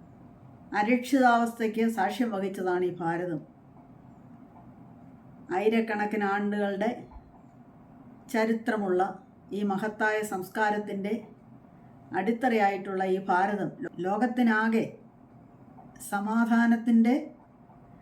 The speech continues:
പരവതാനി വിരിക്കാൻ കഴിവും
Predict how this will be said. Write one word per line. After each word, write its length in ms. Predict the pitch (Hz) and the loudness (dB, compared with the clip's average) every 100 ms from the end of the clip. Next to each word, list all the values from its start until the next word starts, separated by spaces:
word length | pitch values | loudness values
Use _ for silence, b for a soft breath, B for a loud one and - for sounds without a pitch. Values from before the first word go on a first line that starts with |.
| - - - - - - - - - - - - - - | -20 -20 -20 -20 -20 -20 -20 -20 -20 -20 -20 -20 -14 -4
പരവതാനി 640 | 220 233 269 277 277 277 262 - 233 220 | 0 4 6 6 6 6 4 -2 -2 2
വിരിക്കാൻ 500 | 247 240 254 240 202 147 - - - - - - - - - - - - - | 4 4 2 2 2 -4 -8 -16 -20 -20 -20 -20 -20 -20 -20 -20 -20 -12 0
കഴിവും 420 | 202 208 233 233 | 2 4 4 2